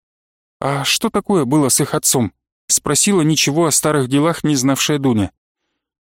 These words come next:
«Не слыхала разве?» сказал отец Прохор. «Про это не любят они разговаривать. Отец ведь тоже был в этой самой ереси,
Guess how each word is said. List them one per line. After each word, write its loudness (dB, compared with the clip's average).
«Не 2
слыхала 0
разве?» 0
сказал -2
отец 0
Прохор. -2
«Про 0
это 2
не 0
любят 2
они 2
разговаривать. 0
Отец 0
ведь -2
тоже 0
был 2
в 2
этой 0
самой 2
ереси, 0